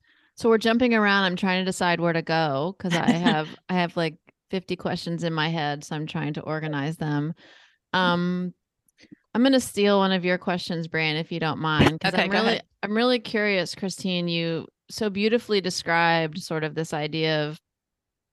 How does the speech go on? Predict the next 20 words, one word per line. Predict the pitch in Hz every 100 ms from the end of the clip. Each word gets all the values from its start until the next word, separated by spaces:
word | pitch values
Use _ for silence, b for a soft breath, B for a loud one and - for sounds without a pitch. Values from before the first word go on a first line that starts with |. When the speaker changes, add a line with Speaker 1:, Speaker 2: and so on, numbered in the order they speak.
| _ -
Speaker 1:
you | 190
know, | 165
being | - 170 170 170
in | 165
a |
performance | 156 156 - 151 156 156 151 151 -
or | 139 139 -
singing | - - 170 165 156
with, | 156 156 _ -
even | 165 160 151
with | 160
someone | 175 160 156 151
else. | 151 151 151 - B B B B B -
And |
what | 214
I'm | 220 226
really | 311 480
curious | 415 - 202 202 180 -
about | 165 151 151 151 -
is | 156 156 156